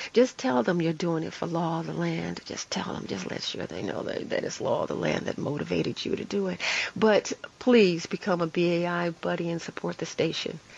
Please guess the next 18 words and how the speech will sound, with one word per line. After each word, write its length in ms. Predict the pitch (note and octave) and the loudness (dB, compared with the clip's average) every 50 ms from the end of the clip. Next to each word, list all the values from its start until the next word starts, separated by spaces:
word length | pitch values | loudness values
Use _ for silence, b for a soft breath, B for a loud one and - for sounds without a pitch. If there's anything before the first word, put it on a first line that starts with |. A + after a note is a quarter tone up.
| B B B B | B B B B
Thank 280 | - F#3+ F#3+ F#3 - | 4 6 6 4 2
you 60 | F3 E3+ | -2 -2
so 240 | - - E3+ E3+ | 2 4 4 4
much 260 | F3 F#3+ F#3+ F#3+ - - | 4 2 0 0 -2 -2
for 140 | - - | -2 0
listening. 540 | F#3 F#3 F3+ F3+ - - - F#3 G3 G3+ G3+ B B B B B B | 2 2 2 2 0 -2 0 0 0 0 -2 B B B B B B
I 120 | - F#3+ | 2 4
look 180 | F#3+ G3 F#3 - | 4 4 2 -2
forward 680 | - - - F#3 F#3+ G3 G3+ G#3 G#3+ G#3+ G3+ G3+ G3+ - | -6 -2 2 4 6 6 6 4 4 4 2 2 2 0
to 400 | - - F#3+ F#3 F#3+ F#3+ F#3+ - - | -2 0 2 4 4 4 2 2 4
all 360 | - F#3 F#3+ G3 G3+ G#3+ G#3 | 6 6 8 8 6 6 4
that 280 | G3+ - F3+ - - | 4 2 2 0 0
you 260 | F3 F3+ F#3 G3+ G#3+ G3 | 0 2 2 4 2 4
do 300 | - F#3 F3 F3 F#3 - | 2 2 2 2 0 -2
to 140 | - F3 E3 | -4 -4 -2
make 200 | E3+ E3+ E3+ - | -2 -2 -2 -2
this 280 | - E3+ - - - | -4 -6 -6 -4 -2
world 400 | - E3+ F3 E3+ E3+ - - - | 0 0 0 0 -2 -4 -6 -8